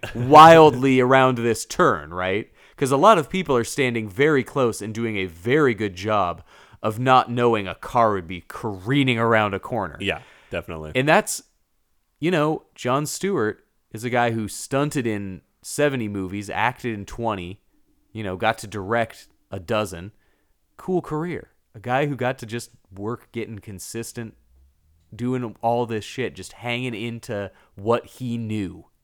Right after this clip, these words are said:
Speaker 1: in
Speaker 2: Mm-hmm.
Speaker 1: Hollywood, how he could contribute. And having this crazy ambition to be like, "Yeah, this guy's gonna be standing up in a fast-moving car. I don't want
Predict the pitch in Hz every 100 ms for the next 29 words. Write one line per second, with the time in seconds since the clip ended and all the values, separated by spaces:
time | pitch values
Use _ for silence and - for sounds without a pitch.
0 | _ - 98 90 92 90 90 85 82 69
1 | - _ - 113 120 104 117 - - 104
2 | 92 110 95 85 - _ _ _ _ _
3 | _ _ _ _ _ _ 120 135 131 131
4 | 123 - _ _ _ _ _ _ _ _
5 | _ _ _ _ _ _ _ 95 98 139
6 | 170 165 117 107 - - - 165 165 143
7 | 123 120 117 135 131 107 98 95 90 -
8 | 110 78 _ _ _ - - 143 135 131
9 | 104 - - - - 135 147 156 131 107
10 | 104 - 127 110 90 - - _ 147 135
11 | 120 - 127 123 120 110 113 95 92 98
12 | 120 104 104